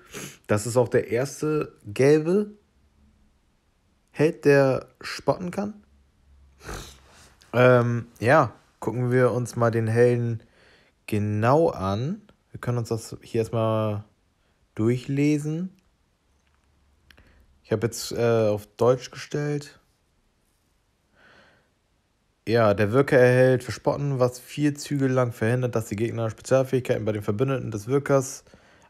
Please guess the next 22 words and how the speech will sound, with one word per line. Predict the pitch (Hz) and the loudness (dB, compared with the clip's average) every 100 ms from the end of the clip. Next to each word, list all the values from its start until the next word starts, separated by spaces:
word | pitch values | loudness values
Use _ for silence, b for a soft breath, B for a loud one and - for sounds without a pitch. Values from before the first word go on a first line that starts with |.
| _ | _
einsetzen | 120 131 120 127 127 - - 131 123 - - | -4 -2 4 4 4 -6 -8 -6 -6 -10 -10
können. | - 113 104 92 87 98 _ _ _ _ _ _ _ _ _ _ _ _ _ _ _ _ _ _ _ _ | -4 -2 -2 -6 -8 -16 _ _ _ _ _ _ _ _ _ _ _ _ _ _ _ _ _ _ _ _
Das | 104 - | -6 -4
ist | 101 - - | -8 -8 -2
ja | 107 101 98 87 | 2 2 2 -2
ziemlich | - 104 - | -8 -10 -4
klar, | 123 123 123 | 2 2 2
ne? | 110 123 - _ _ _ _ _ _ | 0 -2 -8 _ _ _ _ _ _
Spott | - - 110 | -4 0 2
halt. | 120 117 - _ _ B B B B B B B - _ _ _ _ _ _ - | 2 0 -2 _ _ B B B B B B B -20 _ _ _ _ _ _ -2
Dann, | - 123 117 | 2 4 4
der | 101 | 4
Wirker | 107 143 147 | 4 4 2
erhält | 117 127 123 | 2 2 0
vierundsiebzig | - - 143 147 139 127 - 123 | -6 -6 0 0 0 -4 -8 -12
Prozent | - 117 - 127 | -10 -4 -2 -2
Verteidigung | - - 135 135 135 | -4 0 4 6 4
gegen | 120 123 | 2 0
Spezialattacken | 120 - 120 - 131 123 - 120 | -2 -6 -2 4 4 2 -2 -6
für | - | -8
vier | 110 - 143 143 147 | -12 -2 0 0 -4
Züge. | - 151 151 113 92 | -4 0 2 2 0